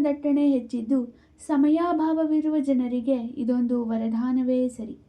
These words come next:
ಕುಳಿತಲ್ಲಿಂದಲೇ ತಮ್ಮ ಆಪ್ತರೊಡನೆ ಸಮಯಾಲೋಚನೆ ನಡೆಸಲು ಸಾಧ್ಯ. ವಾಣಿಜ್ಯ ಕ್ಷೇತ್ರದಲ್ಲಿ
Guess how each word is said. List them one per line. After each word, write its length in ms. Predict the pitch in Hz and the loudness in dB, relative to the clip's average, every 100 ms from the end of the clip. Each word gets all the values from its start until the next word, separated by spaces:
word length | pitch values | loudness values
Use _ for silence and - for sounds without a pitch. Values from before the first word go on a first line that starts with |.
| _ - - _ _ | _ -20 -20 _ _
ಕುಳಿತಲ್ಲಿಂದಲೇ 1000 | 320 339 370 359 339 330 330 330 330 349 | -2 0 0 0 -2 -2 -4 -2 -2 -2
ತಮ್ಮ 300 | 349 294 277 277 | 0 2 2 0
ಆಪ್ತರೊಡನೆ 840 | 254 269 - 320 311 302 302 311 | -4 -6 -4 -2 0 0 2 0
ಸಮಯಾಲೋಚನೆ 1000 | 320 294 269 277 285 320 311 294 294 269 | 0 0 2 2 2 2 2 2 2 2
ನಡೆಸಲು 540 | 262 240 240 247 247 240 | 0 -2 -2 -2 -2 -4
ಸಾಧ್ಯ. 400 | 233 220 214 220 226 - _ _ _ 262 | -6 -8 -8 -12 -12 -16 _ _ _ -2
ವಾಣಿಜ್ಯ 560 | 269 269 285 320 285 262 | 2 4 4 4 2 2
ಕ್ಷೇತ್ರದಲ್ಲಿ 840 | 262 262 247 254 254 262 254 302 | 0 -2 -2 -2 0 0 0 -4